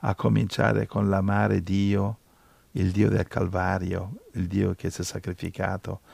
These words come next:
per la nostra salvezza, il nostro perdono, e a ricambiare quell'amore come lui ci ha insegnato. Com'è che ri-, possiamo ricambiare l'amore di Dio? Matteo ventidue trentanove.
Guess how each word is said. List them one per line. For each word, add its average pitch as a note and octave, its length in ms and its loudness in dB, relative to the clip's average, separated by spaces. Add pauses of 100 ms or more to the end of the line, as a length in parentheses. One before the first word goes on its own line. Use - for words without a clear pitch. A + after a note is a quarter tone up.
(360)
per - 140 -2
la F2+ 60 0
nostra F#2+ 360 -2
salvezza, F#2 560 -4
il F#2+ 60 -4
nostro F#2+ 260 -6
perdono, F#2+ 720 -4 (540)
e C3+ 120 4
a C#3 60 10
ricambiare D#3+ 760 10
quell'amore A#2 1080 8 (260)
come A2 260 6
lui A2+ 200 8
ci - 160 -2
ha A2 60 6
insegnato. G#2+ 960 2 (280)
Com'è - 240 8
che D#3+ 120 12
ri-, C3 200 12 (200)
possiamo B2+ 500 8
ricambiare A2+ 720 8
l'amore F#2+ 440 4
di F2+ 160 0
Dio? E2 460 -4 (360)
Matteo B2 340 10
ventidue C3+ 520 8
trentanove. A2+ 840 4